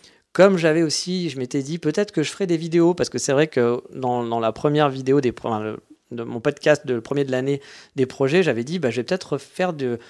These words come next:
le podcast en vidéo avec des photos, et cetera, puis reprendre des vieux sujets, justement,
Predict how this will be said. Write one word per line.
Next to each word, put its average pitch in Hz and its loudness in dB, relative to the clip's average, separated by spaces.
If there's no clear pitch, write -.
le 135 0
podcast 156 2
en 143 0
vidéo 151 2
avec 120 -2
des 123 -2
photos, 147 2
et - -8
cetera, 131 -2
puis - -8
reprendre 127 -2
des 127 0
vieux 131 -2
sujets, 156 -2
justement, 139 -4